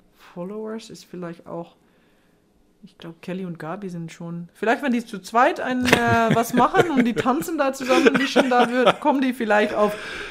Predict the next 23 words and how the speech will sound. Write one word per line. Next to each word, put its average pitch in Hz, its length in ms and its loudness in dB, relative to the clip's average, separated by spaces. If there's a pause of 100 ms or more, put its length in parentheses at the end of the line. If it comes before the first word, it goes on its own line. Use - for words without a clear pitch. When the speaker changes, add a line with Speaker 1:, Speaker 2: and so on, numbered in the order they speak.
(360)
Speaker 1:
auf 208 160 2
eine 214 180 6
Million. 202 500 0 (320)
Speaker 2:
Okay, 104 240 2
die 107 120 4
beiden 90 260 8
Speaker 1:
Die 180 60 -2
Speaker 2:
zusammen. 185 240 2
Speaker 1:
beiden 175 280 0
zusammen, 165 480 -8
würde 147 200 -12
ich 160 160 -20
schätzen. - 280 -20 (920)
Speaker 2:
Würde 98 180 10
ich - 80 2
gerne 123 220 6
sehen, 117 180 2
ehrlich 82 240 -4
gesagt. 80 260 -2 (300)
Speaker 1:
<laughs> - 240 -6
Speaker 2:
Wer 120 240 8
würde 170 200 8
wahrscheinlich 151 720 6